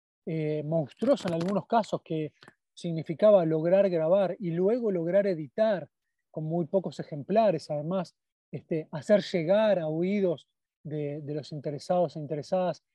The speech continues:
en aquel momento, y lo más simple que, que se ha transformado, este, en estos tiempos, ¿no?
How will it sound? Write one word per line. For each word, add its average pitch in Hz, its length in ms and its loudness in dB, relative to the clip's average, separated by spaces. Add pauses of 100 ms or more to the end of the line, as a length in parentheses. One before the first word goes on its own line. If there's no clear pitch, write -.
(180)
en 170 100 -6
aquel 170 180 -4
momento, 196 440 -2
y 202 120 -2
lo 180 100 4
más 226 220 -2
simple 240 320 -2
que, 175 200 0
que 170 140 -10
se - 100 -2
ha 196 160 2
transformado, 170 840 4 (440)
este, 143 720 -8 (220)
en 175 100 -2
estos 175 240 -4
tiempos, 175 380 2
¿no? 185 220 -2